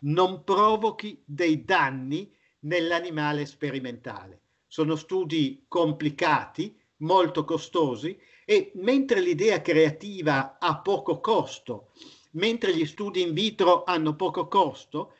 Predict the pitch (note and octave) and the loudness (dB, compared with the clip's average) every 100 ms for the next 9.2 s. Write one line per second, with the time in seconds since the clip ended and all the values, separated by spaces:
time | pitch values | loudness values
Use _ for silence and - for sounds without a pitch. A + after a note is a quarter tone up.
0 | _ _ C#3+ D#3+ D3+ - B3+ G#3+ G3 F#3 | _ _ -8 -6 -6 -8 -6 -4 -4 -4
1 | F#3+ A3+ A#3 A3+ F#3+ - E3 D#3+ E3 F#3 | -2 0 0 -2 -6 -10 -8 -6 -8 -8
2 | E3+ E3 E3+ D#3+ E3+ D#3 D3 F3+ F3+ F3 | -6 -2 -2 -2 0 2 4 4 2 0
3 | E3 D3+ D3+ D3+ D3+ F3+ D3 G#2 F2 _ | -4 -2 0 0 -2 -6 -6 -8 -16 _
4 | _ _ - D3 D#3 D3+ E3 C#3+ C#3 B2 | _ _ 0 2 4 4 4 4 -2 -4
5 | D3+ D#3 C#3 C3 D3 B2+ C#3 F3+ D3 - | 0 0 0 -4 -4 -2 2 0 0 -4
6 | F#3+ - _ _ _ E3 E3 D#3 D#3 D3 | -6 -6 _ _ _ -6 -6 0 0 4
7 | D#3 D3 C#3 D3+ C#3+ - D3+ C3+ - D#3 | 4 4 0 -4 -6 -4 -4 -4 0 0
8 | D3 C#3 C3+ C#3 B2+ - B2+ D#3 C#3+ B2+ | 2 0 -2 -2 -4 -4 0 2 2 2
9 | C#3+ F3 | -2 -4